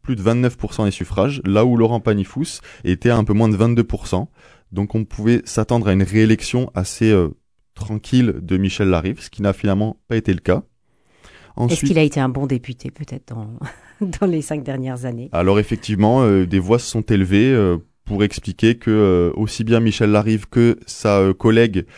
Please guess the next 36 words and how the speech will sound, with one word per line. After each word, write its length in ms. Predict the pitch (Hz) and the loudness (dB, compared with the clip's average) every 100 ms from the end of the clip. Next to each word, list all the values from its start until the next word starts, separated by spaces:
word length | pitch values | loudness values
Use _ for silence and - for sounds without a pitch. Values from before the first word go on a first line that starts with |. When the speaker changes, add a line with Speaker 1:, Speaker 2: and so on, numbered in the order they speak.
| - - | -20 -2
Speaker 1:
de 100 | 98 | 2
la 100 | 98 | 2
première 360 | - 110 107 | 2 -2 -2
circonscription, 720 | - - 110 - 104 - 113 | -6 -8 -10 -6 -8 -4 -4
Bénédicte 540 | 98 101 104 98 - 92 | 0 0 0 -2 -4 0
Taurine, 400 | 98 90 113 156 - - - | 2 2 2 0 -6 -20 -10
n'avaient 240 | 90 95 95 | 0 2 4
pas 160 | - | 4
été 160 | 113 117 | 2 2
assez 240 | 107 - | -2 0
présents, 540 | 107 - 110 104 113 123 _ - _ | -2 0 2 2 0 -4 _ -20 _
euh, 220 | 90 87 87 | -2 0 0
sur 220 | - 101 | 0 2
le 100 | 98 | 2
territoire, 560 | 104 92 - 98 113 | 0 -4 0 0 0
en 80 | - | -4
circonscription. 880 | 101 104 - 104 - 95 - 92 143 - - - _ | -6 -6 -6 -8 -6 -8 -4 -4 -4 -12 -20 -20 _
Et 140 | 90 | -4
du 100 | 87 | -2
coup, 160 | 90 117 | -2 2
localement, 500 | 110 110 107 95 107 | 4 4 4 4 0
effectivement, 680 | 123 95 - 90 87 104 110 | -2 -6 -10 -6 -2 0 0
euh, 400 | 90 85 82 82 69 _ _ _ _ _ _ _ _ _ _ _ | 0 0 -2 -4 -8 _ _ _ _ _ _ _ _ _ _ _
des 300 | 92 107 110 | 0 2 2
appels 280 | 104 123 120 | 2 2 2
ont 80 | |
été 160 | 101 101 | 0 -2
faits 260 | 90 120 117 | -2 -4 -2
pour, 260 | 113 98 | 0 4
euh, 160 | 85 80 | 4 2
pour 200 | - 104 | 0 0
les 80 | 90 | 2
battre. 320 | 80 - 107 _ | 0 -4 -12 _
Speaker 2:
Mmh. 80 | 139 135 _ _ _ - | -18 -18 _ _ _ -12
Oui, 60 | 147 | -10
oui. 140 | 139 | -10